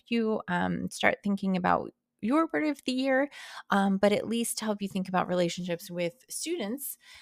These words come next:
um, and how you can kind of build upon that as you go back to school. So I have always loved kids. I've always loved little kids. When I was young, I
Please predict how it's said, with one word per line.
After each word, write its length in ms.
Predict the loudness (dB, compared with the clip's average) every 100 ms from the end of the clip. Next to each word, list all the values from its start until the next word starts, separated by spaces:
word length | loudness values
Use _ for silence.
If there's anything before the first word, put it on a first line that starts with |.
| -4
um, 480 | 0 0 0 -2 -6 -2
and 160 | -2 0
how 180 | 0
you 180 | 0 -2
can 180 | -4 -6
kind 280 | -4 -2 4
of 280 | 6 4 0 -12 -8 8
build 280 | 10 10 4
upon 380 | 0 -2 0
that 180 | 2 2
as 260 | 2 0 -2
you 80 | -2
go 200 | 2 4
back 380 | 4 2 -2 -14 -18 -4
to 160 | -2
school. 320 | -2 -4 -8 -10 _ _ _ _ _ _ _ -20 -18 -18 -14
So 420 | 6 10 10 6 -2 _ _ -20 _ 2
I 280 | 4 4 4
have 160 | 2
always 400 | 4 4 4 2
loved 680 | -2 0 2 2 2 -4 -12 -12 _ _
kids. 420 | -8 -6 -6 -8 -8
I've 140 | -4
always 260 | 0 0 0
loved 160 | -2 -2
little 160 | -6
kids. 320 | -6 -10 -10
When 140 | -8 -6
I 120 | -4
was 300 | -4 -4 -8 -6
young, 500 | 2 4 4 0 -4 -10 -20 -14 -2
I 260 | 0 0